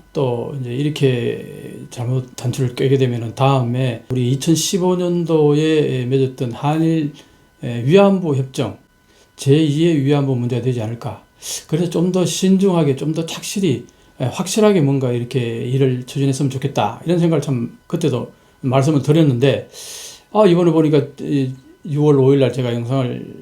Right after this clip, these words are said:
내보내고 나서 그 다음 날 바로 정부가 발표를 했더라고요. 그리고 나서, 어, 십육 일,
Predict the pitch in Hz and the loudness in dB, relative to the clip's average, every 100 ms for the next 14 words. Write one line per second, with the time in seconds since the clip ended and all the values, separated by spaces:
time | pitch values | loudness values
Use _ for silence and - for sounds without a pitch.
0 | 147 139 139 135 135 123 113 - 120 143 | -6 0 2 4 2 2 -4 -6 -2 2
1 | 156 208 196 175 120 120 110 - _ _ | 4 6 4 2 -2 -4 -6 -10 _ _
2 | _ _ - 139 131 127 123 117 117 107 | _ _ -6 0 2 2 0 -2 -2 -2
3 | 110 139 131 131 113 135 139 113 123 190 | -2 -2 0 0 -2 -2 -2 0 0 -2
4 | 196 _ _ - 160 156 139 131 147 139 | -6 _ _ -8 -2 2 2 2 2 2
5 | 127 120 120 127 151 131 123 120 | -2 -4 -4 -6 -2 0 0 -2